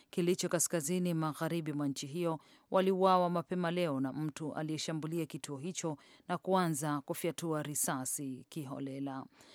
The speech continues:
Mwenzangu B M J Muridhi amefuatilia taarifa hiyo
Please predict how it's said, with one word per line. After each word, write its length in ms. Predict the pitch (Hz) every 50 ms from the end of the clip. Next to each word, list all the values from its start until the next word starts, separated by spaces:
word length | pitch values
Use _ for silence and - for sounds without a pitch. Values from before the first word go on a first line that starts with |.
| - - -
Mwenzangu 360 | 196 202 180 208 202 185 190
B 180 | 170 190 190 185
M 140 | 175 175 160
J 220 | 160 175 170 170
Muridhi 560 | 170 165 160 156 165 180 190 160 180 185 180
amefuatilia 760 | 170 156 147 135 - - 139 135 131 - 151 147 147 147 139
taarifa 420 | - 147 139 139 147 - - - 95
hiyo 320 | 170 190 185 180 170 165